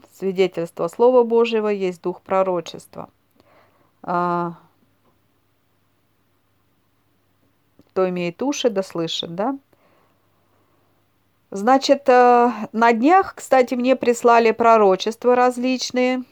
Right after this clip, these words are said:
уже, вот, и в одном написано: «Дух приказывает».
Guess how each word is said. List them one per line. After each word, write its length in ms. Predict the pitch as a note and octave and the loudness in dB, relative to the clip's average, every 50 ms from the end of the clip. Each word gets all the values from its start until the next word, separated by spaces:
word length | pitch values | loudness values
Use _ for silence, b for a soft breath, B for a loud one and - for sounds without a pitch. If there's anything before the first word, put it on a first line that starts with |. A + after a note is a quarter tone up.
| b b b b b _ _ _ _ _ _ _ F#4 E4 | b b b b b _ _ _ _ _ _ _ -16 -12
уже, 500 | G3+ G3+ G#3 G3 - G#3+ G#3+ G3+ G3+ G#3 b b b b _ _ _ _ _ _ _ _ - E3+ - _ _ _ | -8 -8 -6 -2 0 0 2 0 0 -2 b b b b _ _ _ _ _ _ _ _ -20 -20 -20 _ _ _
вот, 500 | F#3+ F#3+ G3 G3+ G3+ G3+ F#3+ F#3 - - | -12 -6 0 2 4 4 4 2 0 -4
и 240 | - C#3+ G3+ G3+ A3 | -2 0 2 2 2
в 60 | G#3 | 4
одном 400 | A3+ A3+ A3+ B3+ D4 F4+ G4 F#4 | 2 2 2 2 2 2 2 2
написано: 680 | E4+ D#4 D4 D4 - A#3 G3+ - - F#3 F3+ F3+ F3 F3 | 2 0 0 0 -4 -8 -6 -6 -6 -6 -4 -4 -6 -6
«Дух 460 | F3 F3+ A#3 C#4+ E4 E4+ - - - _ _ _ _ _ | -4 -2 0 2 0 0 -2 -6 -16 _ _ _ _ _
приказывает». 1000 | - G#3+ A3+ A3+ _ - F#3+ E3 E3 D#3+ D#3+ - D3 D3 - - - - _ | -6 -4 -4 -4 _ -2 -2 0 -2 -2 -6 -10 -14 -12 -12 -14 -14 -16 _